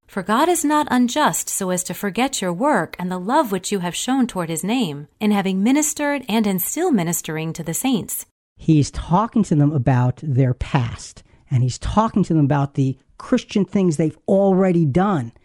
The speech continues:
Speaker 2: And he says, "Beloved, we're convinced of better things concerning you. I'm telling you this because it's a fact you need to know,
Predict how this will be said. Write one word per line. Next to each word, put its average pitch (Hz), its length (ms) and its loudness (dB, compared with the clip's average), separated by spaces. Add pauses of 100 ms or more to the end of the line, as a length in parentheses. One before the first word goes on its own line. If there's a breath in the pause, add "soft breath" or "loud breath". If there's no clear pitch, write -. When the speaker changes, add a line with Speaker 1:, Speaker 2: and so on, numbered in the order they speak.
(180 soft breath)
Speaker 2:
And 160 80 2
he 165 60 2
says, 165 340 -2 (220)
"Beloved, 208 920 2 (420)
we're 185 160 2
convinced 196 580 2
of 170 200 0
better 208 260 2
things 208 340 -2
concerning 196 560 0
you. 190 240 2 (180 loud breath)
I'm 151 200 2
telling 202 320 0
you 190 80 4
this 202 220 0
because 165 340 0
it's 147 140 -2
a 135 40 -2
fact 170 400 -4
you 190 60 0
need 170 200 4
to 160 100 -2
know, 165 300 2